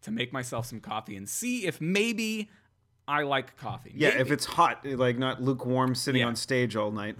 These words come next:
Speaker 1: Right. Maybe I'll like it. Let's give it a whirl. So I'm at the store and I buy some, um, I buy some Starbucks, um, uh, I forget. It was, like, uh, Starbucks with caramel. And I was like, "Maybe the caramel will help it a little bit." Um,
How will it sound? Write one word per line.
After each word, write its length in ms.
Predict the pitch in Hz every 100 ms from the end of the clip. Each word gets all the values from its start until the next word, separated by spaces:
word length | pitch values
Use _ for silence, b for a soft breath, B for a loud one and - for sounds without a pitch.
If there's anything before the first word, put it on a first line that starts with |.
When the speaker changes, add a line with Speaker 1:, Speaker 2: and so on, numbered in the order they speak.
| -
Speaker 1:
Right. 220 | 123 107 - b b -
Maybe 460 | 131 202 240 226
I'll 140 | 196 156
like 260 | 98 -
it. 120 | 110
Let's 240 | 131 185 -
give 160 | 165
it 40 | 135
a 40 |
whirl. 300 | 110 95 120 -
So 400 | - 151 143 139
I'm 320 | 131 127 123
at 240 | 139 151
the 60 | 156
store 420 | - 131 120 117
and 160 | 104 110
I 160 | 104
buy 560 | 98 113 117 117 117 117
some, 500 | 120 117 104 98 95
um, 380 | 98 98 92 92
I 60 | 101
buy 180 | 104 113
some 180 | 123 107
Starbucks, 960 | - - 120 117 113 - - - _
um, 760 | 110 101 98 98 92 92 92 - 92
uh, 420 | 98 92 92 92
I 120 | 95
forget. 400 | 110 - 123 92 -
It 40 |
was, 260 | 101 - -
like, 280 | 107 98 - B B B B 117 95
uh, 240 | 117 110
Starbucks 480 | 107 123 220 214 -
with 180 | 143 113
caramel. 560 | - 127 123 101 92 -
And 100 | 131
I 0 |
was 80 | 139
like, 140 | 165
"Maybe 200 | 208 233 208
the 60 |
caramel 480 | - 220 120 120 107
will 100 | 104
help 200 | 107 104
it 60 | 101
a 40 |
little 200 | 95 92
bit." 220 | - - - B B B B _
Um, 480 | 113 110 107 101 95